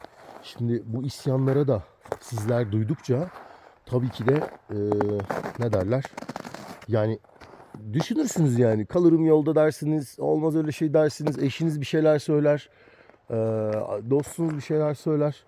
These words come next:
"Yok abi, alınmaz o araba." dersiniz. Haklısınız da bu arada yani. Bu tecrübelerle konuşursanız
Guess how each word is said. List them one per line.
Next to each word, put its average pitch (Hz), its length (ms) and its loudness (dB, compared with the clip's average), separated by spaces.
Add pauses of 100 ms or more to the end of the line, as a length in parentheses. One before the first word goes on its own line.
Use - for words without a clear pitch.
(360)
"Yok 175 160 2
abi, 160 200 4
alınmaz 165 400 2
o 156 80 8
araba." 156 240 4
dersiniz. 151 460 2
Haklısınız 160 840 4
da 123 140 8
bu 113 120 8
arada 98 300 4
yani. 92 360 -2
Bu 139 80 0
tecrübelerle 143 720 4
konuşursanız 147 680 0